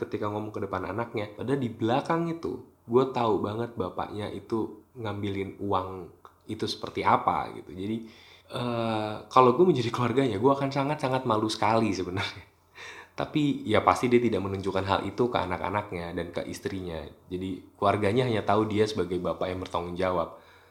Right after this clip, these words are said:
Tapi di balik itu, sangat-sangat menyedihkan buat gue. Dan yang membuat gue ingin sekali resign adalah gue nggak mau bikin anak gue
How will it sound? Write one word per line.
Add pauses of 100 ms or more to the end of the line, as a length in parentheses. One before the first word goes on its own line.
(540)
Tapi
di
balik
itu, (400)
sangat-sangat
menyedihkan
buat
gue.
Dan (320)
yang
membuat
gue (560)
ingin
sekali
resign
adalah
gue (360)
nggak
mau
bikin
anak
gue